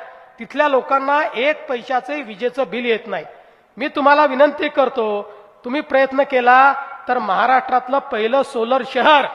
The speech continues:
हे परतूर आपण करू शकतो, कारण आपण इतके कामं केले आहेत. तर आता याकरता जर तुम्ही प्रयत्न केला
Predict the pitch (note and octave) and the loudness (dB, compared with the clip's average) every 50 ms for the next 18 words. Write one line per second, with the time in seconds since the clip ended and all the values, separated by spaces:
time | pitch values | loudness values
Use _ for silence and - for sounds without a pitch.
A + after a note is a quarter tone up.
0 | - - - - - - A#3 C4 - - C4 C4 C4 - F4 F4 F4 D#4+ D#4+ - | -12 -18 -20 -20 -4 -2 -2 -2 0 0 -2 -2 2 4 6 8 8 6 6 4
1 | D#4+ D4+ - D4+ C#4+ D4 B3+ C#4 B3+ - - - B3+ B3 A3+ G#3+ F#3 - - - | 0 -2 -2 -6 -6 -6 -6 -6 -8 -6 -4 -2 0 0 0 -2 -6 -10 -14 -18
2 | - - - B3 C4 C4 C4 B3+ C#4+ C#4+ C#4+ C4+ C#4+ - - E4 D#4+ E4 - C#4+ | -14 -6 -4 0 2 2 2 2 2 0 0 -2 -4 0 2 2 2 4 2 2
3 | C#4+ C#4+ D#4+ D#4 D#4 D4+ C#4+ C#4 C#4 C4 A#3+ A3 - - - - - - - B3+ | 4 4 2 2 2 0 0 2 2 4 2 2 0 -4 -10 -16 -12 -6 -2 0
4 | B3+ B3 B3+ D#4 C#4 B3 B3+ C#4 D4 C#4+ D4+ C#4+ D4 - D#4 B3 D4 C#4+ C#4+ - | 0 0 0 -2 -2 2 2 2 2 2 -2 -4 -4 -6 -4 -4 -4 -4 -4 -8
5 | C4+ C#4 C#4+ - A#3+ B3+ B3+ B3 C4 C4 B3 - B3 A#3 A#3+ C4 C#4+ D4+ D4+ | -12 -14 -12 -10 -8 -8 -8 -8 -10 -12 -10 -8 -4 0 4 4 4 4 4